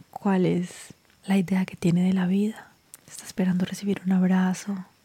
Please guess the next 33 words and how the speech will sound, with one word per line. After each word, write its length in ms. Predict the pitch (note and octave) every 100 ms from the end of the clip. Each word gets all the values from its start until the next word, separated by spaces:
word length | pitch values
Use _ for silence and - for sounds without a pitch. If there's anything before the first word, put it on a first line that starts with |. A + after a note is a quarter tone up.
| _ _ -
¿Está 140 | -
esperando 400 | G#3 - G#3 G3
que 80 | -
le 140 | G3+ F#3+
digan 260 | F#3 F#3
que 120 | F3+
es 60 | G3+
suficiente? 920 | G#3+ F#3+ G3+ - G3+ G3 G3 - G3 - - _ _ _ _ _ _ _ _ _ - -
Y 100 | G3+
esa 180 | F#3
niña 280 | F3+ F#3 F3+
y 80 | F#3
ese 140 | E3+ F#3
niño 280 | F#3 F3+
aún 200 | F#3 F3+
estar 300 | F3 E3 F3+
ahí, 320 | F3 E3+ F#3+ F#3+ _ _ _ - - - _ -
en 200 | F#3+ F3+
ti, 280 | - G3 F#3+
en 100 | F#3
tu 100 | F#3
corazón. 640 | F3 F3 E3 F#3+ F#3+ F#3+ - _ _ _ _ _ _ _ _ -
Y 100 | G3
es 100 | F3
hora 180 | F#3 F#3
de 140 | F#3+
que 100 | -
empecemos 560 | F#3+ F#3+ F3 F3 D#3+ G3+
a 40 |
honrarlos, 920 | F#3+ F3 E3+ E3 - F3+ F#3 F#3 - _ _ - _ _ _ _ _ _ _
porque 260 | - F#3 G3
esos 220 | F#3 F3
niños 720 | F#3+ F#3 F3+ F#3 F#3 - -